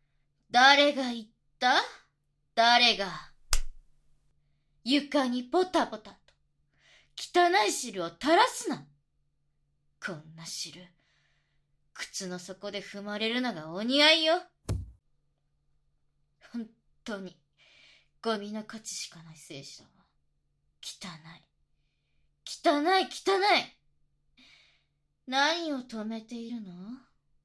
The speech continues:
続けなさい。射精したかったんでしょ？ご主人様に背いてまでも。おちんちん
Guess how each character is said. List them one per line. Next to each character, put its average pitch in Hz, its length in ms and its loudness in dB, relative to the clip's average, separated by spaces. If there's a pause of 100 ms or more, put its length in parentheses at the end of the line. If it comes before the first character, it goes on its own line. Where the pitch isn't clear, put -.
(260)
続 202 360 -10
け 220 160 -6
な 226 120 -8
さ 226 280 -12
い。 - 160 -20 (1200)
射 226 340 -4
精 269 340 -6
し - 140 -10
た 339 140 -2
か 349 140 -6
っ 359 140 -10
た 254 140 -10
ん 214 60 -12
で 185 100 -16
し - 160 -14
ょ？ 156 60 -20 (1300)
ご 185 180 -2
主 185 180 -10
人 170 240 -14
様 165 320 -18
に 160 120 -16
背 - 180 -18 (240)
い 175 80 -14
て 160 240 -20
ま 156 120 -20
で - 120 -20
も。 - 220 -20 (800)
お 247 160 -8
ち 277 260 -12
ん 302 120 -12
ち 233 240 -14
ん 202 120 -16